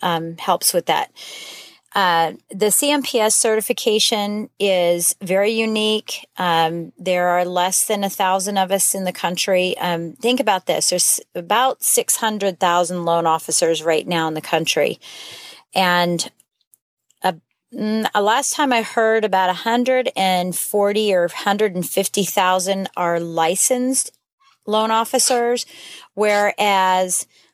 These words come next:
the balance of that are loan officers who work at banks and are not required to go through the license testing, but do have a license, but it's a registered license. So, um,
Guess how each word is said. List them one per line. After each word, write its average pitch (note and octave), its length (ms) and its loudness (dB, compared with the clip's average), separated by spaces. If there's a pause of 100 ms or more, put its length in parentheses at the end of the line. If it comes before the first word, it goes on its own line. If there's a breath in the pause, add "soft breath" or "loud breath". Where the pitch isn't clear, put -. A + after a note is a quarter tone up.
(120)
the G3+ 100 0
balance G#3+ 480 0
of F#3 100 -6
that G3+ 360 2
are F3+ 440 2
loan F#3 200 0
officers F3+ 460 0
who G3+ 100 -4
work F3 300 0
at F3+ 100 -2
banks - 560 -2 (120)
and F3+ 240 0
are F#3 160 0
not F3+ 240 0
required G3 920 0
to G3 140 0
go F#3+ 240 0
through F#3+ 240 -4
the E3+ 100 0
license F#3 640 0
testing, F3+ 800 -2 (340 soft breath)
but G3+ 280 -2
do A#3 180 2
have G#3 300 2
a G3 40 4
license, G3 800 -2
but F#3+ 140 2
it's G3 180 0
a G3+ 60 2
registered F#3 560 2
license. F3+ 520 0 (640 loud breath)
So, G3 540 0 (680 soft breath)
um, F#3 460 0